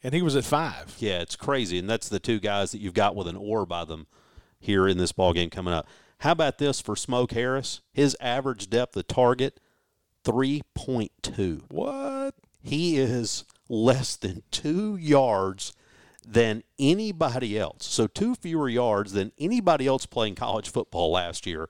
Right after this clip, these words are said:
Speaker 1: Tunnel screen.
Speaker 2: in terms of his average depth of target.
Speaker 1: Hot route.
Speaker 2: What does that tell you? He's gonna get the ball on some jet sweeps. He's gonna get it on some quick plays. He isn't gonna be beating you down the field, but what's a guy like that do?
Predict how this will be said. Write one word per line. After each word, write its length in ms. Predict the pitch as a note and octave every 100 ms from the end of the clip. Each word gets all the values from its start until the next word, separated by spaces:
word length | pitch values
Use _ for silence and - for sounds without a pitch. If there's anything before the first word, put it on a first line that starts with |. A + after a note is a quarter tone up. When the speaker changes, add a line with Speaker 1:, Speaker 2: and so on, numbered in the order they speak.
| -
Speaker 1:
Tunnel 240 | F3 F#3+
screen. 300 | - D#3+ D3+
Speaker 2:
in 140 | D#3+ B2+
terms 420 | - D#3+ D3+ A#2+
of 100 | G#2
his 140 | G2+
average 340 | B2 A#2 G#2+ -
depth 240 | A2+ -
of 80 | -
target. 400 | A2 F#2 F2 - -
Speaker 1:
Hot 220 | A3 A#3
route. 400 | G#3 G3+ G3 -
Speaker 2:
What 100 | B2+
does 120 | B2
that 180 | C3 -
tell 160 | B2
you? 260 | F#2+ E2 F#2+
He's 200 | A#2+ A2+
gonna 120 | A#2
get 140 | G#2 A2+
the 80 | G2+
ball 220 | G2+ G2
on 80 | F2+
some 160 | F#2
jet 260 | F#2 F2+ -
sweeps. 480 | A#2+ B2 A#2 A#2 -
He's 160 | F2
gonna 180 | F#2+ F#2
get 200 | F2 F2+
it 80 | F2
on 160 | F2
some 140 | - F2
quick 300 | - B2 -
plays. 460 | A#2 G#2 G2 F2+ - _ _ _ _ _ _ _ -
He 180 | G#2 A#2+
isn't 140 | C#3
gonna 160 | D3+ D#3
be 240 | D3+ D3
beating 240 | C3+ D3+ C3
you 80 |
down 220 | B2+ B2 G#2+
the 40 |
field, 380 | - F#3 A#2+ F#2
but 280 | D#3 A#2+ - _ _
what's 200 | G#3 -
a 60 | F#3+
guy 180 | E3 D#3
like 240 | D3 A#2+
that 240 | C3 A#2+
do? 300 | G2+ G#2+ C3